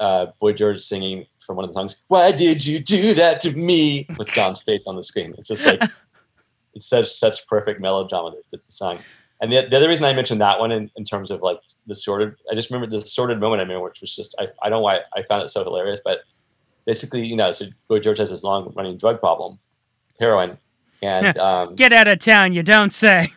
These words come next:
Speaker 1: I know. You heard it here first, folks. So, um, he really, like, I think he really bottomed out, or hit bottom, as they say, um, at l-, one of the Live Aid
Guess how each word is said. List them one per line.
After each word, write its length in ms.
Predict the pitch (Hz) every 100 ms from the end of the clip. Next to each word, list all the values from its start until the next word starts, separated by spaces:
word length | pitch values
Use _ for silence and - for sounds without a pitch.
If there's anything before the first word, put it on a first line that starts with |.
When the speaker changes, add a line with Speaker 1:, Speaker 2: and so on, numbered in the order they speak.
| _ _
Speaker 1:
I 140 | 127 143
know. 460 | 156 156 131 110 117
You 120 | 165
heard 160 | 214 233
it 100 | 202
here 160 | 196
first, 320 | 147 175 131 -
folks. 600 | 165 196 - - _ _ -
So, 240 | - 135 120
um, 380 | 117 104 104 - - _ _
he 80 | 113
really, 320 | 117 127 127 117
like, 340 | 110 107 - 110
I 60 |
think 180 | 104 120
he 120 | 120
really 240 | 117 110 104
bottomed 400 | 110 110 104 101
out, 360 | 104 95 - -
or 80 | 101
hit 200 | 107 -
bottom, 240 | 101 98
as 100 | 92
they 80 | 90
say, 280 | - 95 92
um, 380 | 90 92 92 90 _ - - _ _ _ -
at 220 | 95 - -
l-, 180 | 101 110
one 120 | 110
of 60 |
the 80 | 104
Live 320 | 95 98 107
Aid 320 | 101 92 92